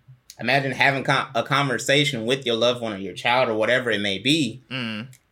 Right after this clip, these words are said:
Speaker 1: And you're doing your all to have this conversation,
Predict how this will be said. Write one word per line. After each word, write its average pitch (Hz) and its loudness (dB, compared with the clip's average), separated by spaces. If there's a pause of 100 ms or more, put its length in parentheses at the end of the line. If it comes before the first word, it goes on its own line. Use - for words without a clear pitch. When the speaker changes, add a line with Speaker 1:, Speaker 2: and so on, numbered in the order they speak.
Speaker 1:
And 110 0
you're 147 2
doing 160 0
your 127 2
all 127 2
to - -12
have 131 2
this 127 -2
conversation, 135 0